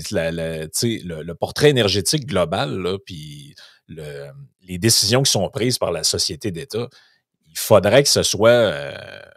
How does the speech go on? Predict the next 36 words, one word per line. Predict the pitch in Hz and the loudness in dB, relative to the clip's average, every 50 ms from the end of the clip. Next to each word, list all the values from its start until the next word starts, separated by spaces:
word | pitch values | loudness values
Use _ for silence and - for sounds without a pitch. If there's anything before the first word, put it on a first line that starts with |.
| - - - _ _ _ _ _ - | -20 -20 -20 _ _ _ _ _ -8
tu | - 117 107 | -2 -2 -2
sais, | |
basé | 92 82 107 101 95 95 92 85 - 147 | 0 2 4 4 6 6 4 4 2 2
sur | 135 - - - - | 2 0 -2 -6 -6
quelque | - 104 - | -6 -2 0
chose. | - - 120 123 117 85 | 0 0 2 0 -2 -2
Il | 78 85 82 - | -4 -8 -8 -4
faut | - 107 | -4 0
pas | - 190 | 0 0
qu'il | 185 - 131 98 | 0 2 0 -2
y | |
ait | 95 | 0
de | 85 92 | 0 -4
politique | - - 98 95 95 82 - - 123 131 - | -4 -4 -4 -4 -4 -4 -2 -2 -2 -2 0
là-dedans | 95 82 78 73 87 98 110 | -2 -4 -4 -2 -4 -6 -4
puis | 107 107 85 | -6 -6 -10
de | 80 78 | -8 -6
statement | - - - - 95 87 73 - 98 98 101 98 90 - | -4 -4 -2 -2 -4 -4 -4 -6 -6 -4 -4 -4 -6 -8
idéologique, | 95 80 87 85 82 78 78 73 73 - 120 143 - - | -10 -8 -8 -8 -8 -8 -8 -8 -8 -8 -8 -8 -8 -8
là, | 82 | -8
sinon | - - - 110 123 | -6 -6 -4 -4 -4
ça | 107 - - | -4 -4 -4
n'a | - | -4
pas | - - | -8 -8
de | 113 101 | -6 -6
bon | 98 85 78 | -8 -8 -4
sens. | 80 - 104 - 143 _ _ _ _ _ _ _ _ - | -6 -6 -6 -6 -12 _ _ _ _ _ _ _ _ 0
Tu | - 151 | 0 0
sais, | |
à | 107 - | 0 2
quelque | - 107 101 | 0 -2 2
part, | - 151 139 110 | 6 6 6 6
à | 98 | 6
un | |
moment | 90 95 92 | 4 2 0
donné, | 95 113 135 120 | 0 0 -2 -4